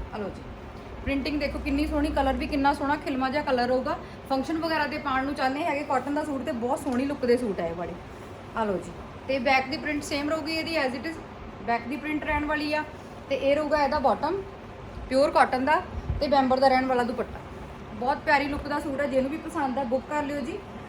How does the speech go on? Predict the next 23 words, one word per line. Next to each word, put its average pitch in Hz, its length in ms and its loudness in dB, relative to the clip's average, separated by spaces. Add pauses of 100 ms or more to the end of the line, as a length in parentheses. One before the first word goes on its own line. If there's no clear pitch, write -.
(220)
ਰੈੱਡ 285 260 6
ਔਰੇਂਜ 302 380 6
ਕਲਰ 311 200 4
ਦੇ 285 80 0
ਵਿੱਚ 302 160 -2
ਸੂਟ 277 240 -2
ਰਹਿਣ 208 220 4
ਵਾਲਾ 196 180 6
ਇਹ 175 100 2
ਵਾਲਾ। 175 240 -4 (640)
ਅਗਲਾ 311 220 6
ਡਿਜ਼ਾਈਨ 285 340 4
ਤੁਹਾਨੂੰ 311 240 2
ਦਿਖਾਵਾਂਗੇ। 302 500 2
ਅਗਲੀ 277 180 0
ਡਿਜ਼ਾਈਨਿੰਗ 294 440 0
ਜਿਹੜੀ 294 240 0
ਹੈਗੀ 262 260 0
ਆ, 294 60 2
ਉਹ 269 180 2
ਆਊਗੀ 269 280 2
ਮੋਡਾਲ 254 400 4
ਫੈਬਰਿਕ 285 380 0